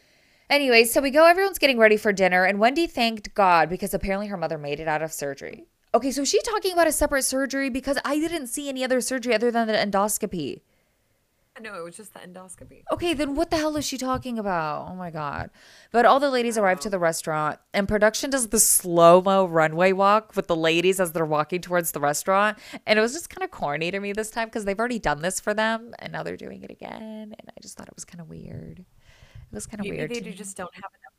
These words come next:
Speaker 2: transitions to add in, in the
Speaker 1: Because
Speaker 2: production.
Speaker 1: nothing's going on this season, so they're just adding a bunch of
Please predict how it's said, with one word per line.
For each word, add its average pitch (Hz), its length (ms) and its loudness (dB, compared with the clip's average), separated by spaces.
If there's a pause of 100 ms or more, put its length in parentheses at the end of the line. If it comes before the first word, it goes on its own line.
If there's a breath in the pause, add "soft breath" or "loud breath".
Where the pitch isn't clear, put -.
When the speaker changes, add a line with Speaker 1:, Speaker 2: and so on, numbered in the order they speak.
Speaker 2:
transitions 151 680 -20
to - 80 -20 (100)
add 143 180 -20
in, - 100 -20
in - 440 -20
the - 220 -12
Speaker 1:
Because 240 300 0
Speaker 2:
production. 233 40 -6
Speaker 1:
nothing's 262 320 0
going 262 220 2
on 320 180 4
this 254 140 2
season, 208 360 0
so 226 140 0
they're 254 160 0
just 269 240 -2 (380 loud breath)
adding 233 480 0 (100)
a 214 80 2
bunch 247 320 -2
of 196 280 2